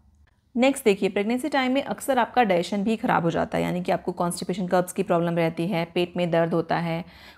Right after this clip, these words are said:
कुछ खाने का मन नहीं करता है, ऐसा लगता है कि वॉमिटिंग होने वाली है, तो इन सारे केसेस में भी कीवी काफ़ी फ़ायदेमंद रहती है। कीवी में फाइबर काफ़ी अच्छे अमाउंट में होता है,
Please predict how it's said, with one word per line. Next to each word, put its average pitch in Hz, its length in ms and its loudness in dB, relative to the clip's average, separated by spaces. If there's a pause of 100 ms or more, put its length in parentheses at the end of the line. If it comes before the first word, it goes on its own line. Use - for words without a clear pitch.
कुछ 220 140 2
खाने 185 300 2
का 196 140 2
मन 180 160 2
नहीं 180 180 2
करता 170 340 0
है, 170 240 0
ऐसा 185 120 0
लगता 185 240 2
है 185 40 0
कि 202 100 0
वॉमिटिंग 170 440 0
होने 165 200 0
वाली 160 300 -2
है, 202 140 -4 (380)
तो - 80 0 (100)
इन 320 160 4
सारे 220 280 4
केसेस 208 360 -2
में 180 160 0
भी 247 120 0
कीवी 208 380 -4
काफ़ी 180 320 0
फ़ायदेमंद 175 540 0
रहती 196 320 0
है। 214 280 -2
कीवी 175 200 -4
में 180 140 -2
फाइबर 180 360 2
काफ़ी 190 300 0
अच्छे 185 260 -2
अमाउंट 190 260 -4
में 190 80 -2
होता 190 220 -4
है, 196 180 -4